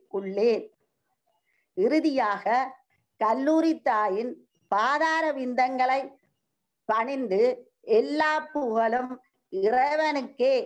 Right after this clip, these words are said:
என கூறி விடைபெறுகின்றேன்.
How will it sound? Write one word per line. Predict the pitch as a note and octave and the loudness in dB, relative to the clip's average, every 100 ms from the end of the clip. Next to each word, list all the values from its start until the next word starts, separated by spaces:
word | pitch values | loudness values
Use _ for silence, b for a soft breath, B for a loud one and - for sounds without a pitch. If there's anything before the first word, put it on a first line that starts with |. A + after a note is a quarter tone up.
| - - _ _ _ _ _ _ _ _ - | -6 -20 _ _ _ _ _ _ _ _ -2
என | A3+ C4 C#4+ - _ _ _ | 0 2 -2 -8 _ _ _
கூறி | B3+ D4 A#3+ F#3 B3+ - _ _ _ _ _ _ _ _ _ _ _ - - F3+ | -4 -2 0 -2 -4 -10 _ _ _ _ _ _ _ _ _ _ _ -18 -10 -4
விடைபெறுகின்றேன். | G3+ D4 C4+ A#3+ C4+ G3 A#3+ F#3 | 0 2 4 2 0 0 0 -2